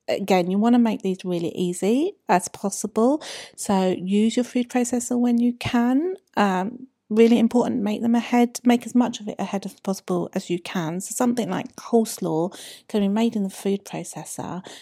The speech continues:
and can be done, like, all in one go and then just left in the fridge, and that can be done ahead of time. And same with, um, potato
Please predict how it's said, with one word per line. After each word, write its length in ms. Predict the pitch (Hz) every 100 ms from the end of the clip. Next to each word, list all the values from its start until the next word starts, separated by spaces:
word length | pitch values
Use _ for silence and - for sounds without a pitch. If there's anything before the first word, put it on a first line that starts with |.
| -
and 160 | - 196
can 140 | 202
be 100 | 196
done, 400 | 196 208 202 190 - -
like, 240 | 185 - _
all 180 | 214 208
in 200 | 190 190
one 260 | 185 180 175
go 300 | 196 180 -
and 180 | - 202 - - _
then 180 | 190 185
just 200 | 190 -
left 260 | 185 - 185
in 80 |
the 60 | 185
fridge, 460 | - 185 226 240 - - - _
and 320 | - 180 180 190
that 100 | -
can 120 | 196
be 100 | 180
done 160 | 180
ahead 300 | 180 - 196
of 100 | -
time. 340 | - 180 190 214
And 120 | 233
same 380 | 233 - 392 359
with, 120 | 294 285 _
um, 300 | - 214 202
potato 840 | 202 208 - 190 202 - 202 220